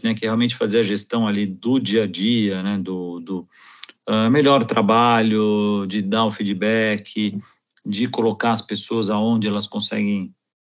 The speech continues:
performar melhor, eventualmente rodiziar as pessoas, et cetera e tal. Ah, então, a gente vai desse básico de,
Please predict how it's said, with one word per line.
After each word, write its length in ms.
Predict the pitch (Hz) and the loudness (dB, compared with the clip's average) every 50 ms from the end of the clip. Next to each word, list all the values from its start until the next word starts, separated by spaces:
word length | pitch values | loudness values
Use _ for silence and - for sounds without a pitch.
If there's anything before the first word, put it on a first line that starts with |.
| _ _ | _ _
performar 520 | - 120 104 - - 117 110 104 107 107 | -4 -4 -4 -2 -2 0 0 2 2 2
melhor, 600 | 104 107 104 95 98 104 110 113 113 113 110 104 101 - - _ _ _ _ _ _ _ _ _ | 2 0 0 0 0 0 0 0 0 0 -2 -4 -8 -14 -20 _ _ _ _ _ _ _ _ _
eventualmente 540 | 107 104 110 113 107 113 110 117 117 110 - | -4 -2 -2 0 0 0 2 2 2 0 0
rodiziar 760 | 113 113 107 101 110 107 104 113 113 107 110 113 113 113 110 | -2 -2 0 0 0 0 0 0 0 0 0 0 0 0 0
as 120 | 107 107 | -2 -4
pessoas, 880 | - - 107 104 - - 117 113 110 107 104 104 104 101 95 - - - _ _ _ - - - _ _ _ _ _ _ _ - | -8 -8 -8 -8 -6 -4 -2 -2 0 0 0 -2 -2 -4 -4 -6 -10 -10 _ _ _ -20 -20 -20 _ _ _ _ _ _ _ -10
et 140 | 117 110 | -10 -6
cetera 260 | - 120 113 113 110 113 | -4 -4 -4 -4 -6 -8
e 40 | |
tal. 300 | 117 - 98 90 - - _ _ _ _ _ - | -8 -6 -8 -8 -8 -12 _ _ _ _ _ -10
Ah, 260 | 104 107 104 98 98 95 - _ _ _ _ _ _ _ _ - | -8 -6 -6 -6 -8 -10 -14 _ _ _ _ _ _ _ _ -8
então, 240 | 113 113 113 127 | -8 -4 -2 -2
a 40 | 127 | 0
gente 220 | 123 139 135 - 127 | 0 0 -2 -2 0
vai 200 | 120 120 117 110 | 0 2 2 2
desse 640 | 104 113 107 - - - 113 107 104 101 92 95 - - _ _ _ _ _ _ _ | 0 -2 -4 -4 -8 -6 -4 -2 -2 -2 -4 -6 -10 -16 _ _ _ _ _ _ _
básico 760 | _ - 104 101 120 123 131 143 143 127 113 110 - - 104 | _ -14 -6 0 2 4 4 4 4 2 0 -4 -6 -8 -8
de, 440 | 95 87 - 95 101 98 92 90 - | -8 -6 -4 -4 -2 -2 -4 -6 -8